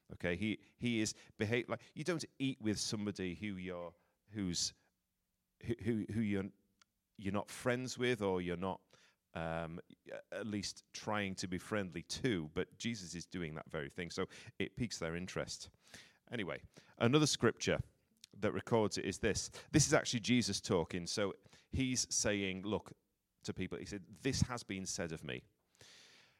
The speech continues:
He says, "The Son of Man came eating and drinking, and you say, 'Here is a glutton and a drunkard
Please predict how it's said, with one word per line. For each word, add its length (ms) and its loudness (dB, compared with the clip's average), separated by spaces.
He 80 -6
says, 160 2
"The 100 0
Son 240 4
of 100 4
Man 520 4
came 280 6
eating 380 2
and 100 2
drinking, 540 2
and 100 2
you 140 4
say, 260 4
'Here 280 4
is 100 4
a 60 4
glutton 520 4
and 180 4
a 40 2
drunkard 480 2